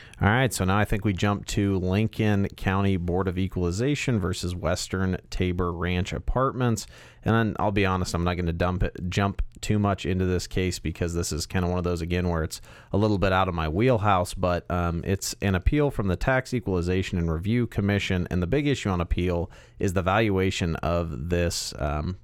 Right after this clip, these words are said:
pretty large apartment building and the different ways, um, that you can get to that evaluation. So the main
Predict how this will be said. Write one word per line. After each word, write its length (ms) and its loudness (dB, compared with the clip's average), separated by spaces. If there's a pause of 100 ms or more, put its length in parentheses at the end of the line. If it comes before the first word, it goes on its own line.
(140)
pretty 200 4
large 260 2
apartment 480 -2
building 420 2 (360)
and 120 2
the 80 2
different 360 0
ways, 580 0
um, 300 -2
that 80 0
you 160 0
can 180 -2
get 260 -2 (300)
to 180 2
that 240 0
evaluation. 840 -2
So 320 -2 (320)
the 80 2
main 340 2